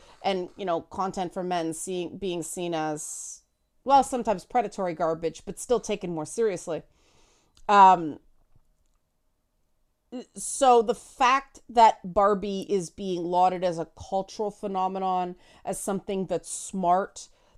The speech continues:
that isn't just junk, I find it very interesting that the things that have sort of brought, you know, brought up women's media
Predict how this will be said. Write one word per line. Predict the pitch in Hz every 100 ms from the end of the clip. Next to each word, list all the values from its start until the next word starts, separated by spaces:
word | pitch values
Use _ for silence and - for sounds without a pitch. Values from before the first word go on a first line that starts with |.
| -
that | 202
isn't | 202 190 190
just | 208 175 196 190
junk, | - 180 180 196 - _ _ _
I | -
find | 202 - 220 226 254
it | 269 -
very | 190 208 202 202 -
interesting | - 185 196 - 185 165 - - 165 151 143 -
that | 180 165 180 170 165 165 - _ _ _ _
the | 180 185 190 - _
things | 220 233 285 277
that | 240 247
have | 214
sort | - - 214 214
of | 202 165 160
brought, | - 180 175 175 185 202 202 - _ _ _ _ _ _ _ _ _ _ _ _ _ _
you | 214
know, | 220 196
brought | - 180 196 202 220 220 - _ _
up | 185 196 196 - _ _ _ -
women's | 190 180 202 214 196 190 185 170 - - - - 196
media | 190 180 196 214 196 175 170 165 -